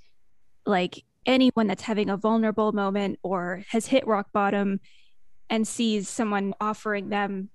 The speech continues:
a line or a step up, they're gonna obviously take that. And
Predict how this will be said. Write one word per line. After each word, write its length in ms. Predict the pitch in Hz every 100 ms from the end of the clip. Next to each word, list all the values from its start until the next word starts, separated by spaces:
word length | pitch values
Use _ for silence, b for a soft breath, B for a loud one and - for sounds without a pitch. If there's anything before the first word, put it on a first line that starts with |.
| -
a 80 | 202
line 520 | 220 233 226 214 214
or 320 | 190 196 190 190
a 60 |
step 300 | 208 - 185 -
up, 280 | 214 - -
they're 180 | 208
gonna 480 | 202 202 190 185 190 - - - - -
obviously 460 | 220 214 208 196 190
take 320 | - 370 -
that. 360 | 170 175 - - -
And 520 | 214 202 196 190 -